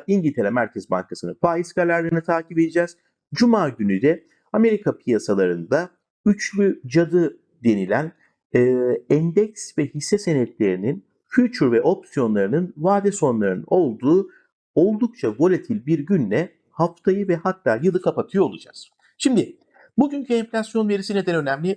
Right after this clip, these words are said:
Fed'in para politikası tamamen enflasyona odaklı. Enflasyon düşene kadar faiz arttırmaya devam edilecek.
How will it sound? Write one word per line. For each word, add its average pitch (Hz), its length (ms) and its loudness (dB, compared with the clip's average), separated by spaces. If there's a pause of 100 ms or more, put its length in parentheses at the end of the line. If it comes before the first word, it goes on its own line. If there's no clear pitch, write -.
(160)
Fed'in 214 240 0
para 214 260 0
politikası 160 640 -2
tamamen 165 400 -2
enflasyona 127 520 -2
odaklı. 98 400 -6 (300)
Enflasyon 202 580 -2
düşene 214 300 -2
kadar 196 300 -2
faiz 175 300 -2
arttırmaya 151 480 -2
devam 135 300 -2
edilecek. 98 460 -10